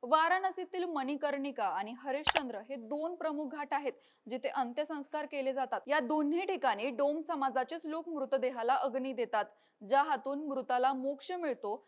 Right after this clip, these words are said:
त्याच हातांना मात्र जिवंतपणी सन्मान मिळत नाही, हे इथलं कटू सत्य आहे. समाज आजही डोम लोकांकडे अस्पृश्य म्हणूनच पाहतो. मंदिरात प्रवेश नाही, बाजारात पाण्याचा ग्लास हातात घेण्याची परवानगी नाही, घरात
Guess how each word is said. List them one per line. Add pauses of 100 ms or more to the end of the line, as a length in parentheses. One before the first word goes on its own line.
(180)
त्याच
हातांना
मात्र
जिवंतपणी
सन्मान
मिळत
नाही, (260)
हे
इथलं (140)
कटू
सत्य
आहे. (500)
समाज
आजही
डोम
लोकांकडे (100)
अस्पृश्य
म्हणूनच
पाहतो. (260)
मंदिरात (120)
प्रवेश
नाही, (200)
बाजारात (100)
पाण्याचा (120)
ग्लास
हातात
घेण्याची
परवानगी
नाही,
घरात